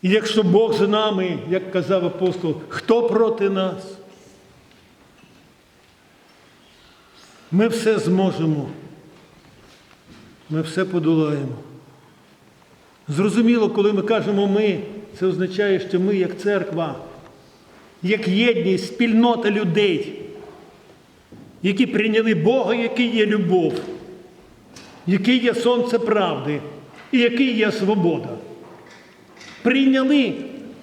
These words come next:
і несемо з собою цю правду і свободу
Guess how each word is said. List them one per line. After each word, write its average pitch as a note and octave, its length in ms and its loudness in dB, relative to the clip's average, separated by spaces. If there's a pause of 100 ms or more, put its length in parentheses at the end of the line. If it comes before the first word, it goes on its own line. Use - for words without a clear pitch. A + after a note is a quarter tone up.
(840)
і C4+ 100 4
несемо B3+ 760 0
з - 140 -14
собою F#3 440 2
цю F3+ 200 -2
правду G#3+ 540 0
і G3 40 -2
свободу G3 840 0